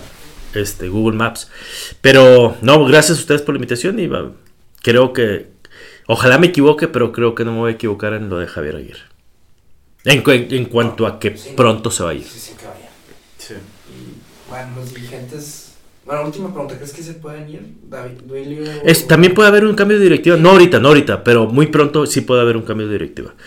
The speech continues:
Speaker 1: Yo en noviembre, en mi pu-, en mi columna, que todavía no era Desde el Ángel, que era nada más columna Arispe,
Speaker 2: Ajá.
Speaker 1: yo publiqué que iba a haber pronto un cambio de directivo, y sí lo va a haber pronto un cambio de directivo,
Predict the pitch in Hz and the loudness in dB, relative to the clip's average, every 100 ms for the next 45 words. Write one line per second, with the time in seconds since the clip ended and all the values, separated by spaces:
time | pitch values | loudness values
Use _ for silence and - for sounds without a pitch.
0 | - 117 123 143 151 135 131 139 139 123 | -10 0 2 4 4 4 2 2 -2 -4
1 | - 117 110 113 107 104 101 98 104 110 | -6 -10 -8 -8 -8 -8 -8 -6 -4 -4
2 | 123 135 - - 104 110 113 113 113 113 | -4 -6 -6 -4 -2 0 0 0 -2 -2
3 | 104 95 95 90 87 92 92 104 90 92 | -2 -4 -4 -6 -10 -10 -8 -8 -8 -10
4 | - 98 92 104 107 98 120 120 - - | -8 -8 -6 -6 -6 -6 -10 -12 -20 -20
5 | - 113 107 107 101 - 104 - 107 104 | -6 -4 -4 -6 -6 -4 -4 -4 -4 -4
6 | 104 101 101 101 98 117 - 107 98 - | -4 -6 -6 -4 -6 -8 -10 -14 -10 -6
7 | 101 98 104 95 87 - 104 - 101 113 | -4 -4 -4 -6 -6 -8 -8 -8 -10 -8
8 | 107 107 104 98 90 - - - - - | -8 -10 -10 -14 -14 -18 -20 -20 -20 -20
9 | - | -20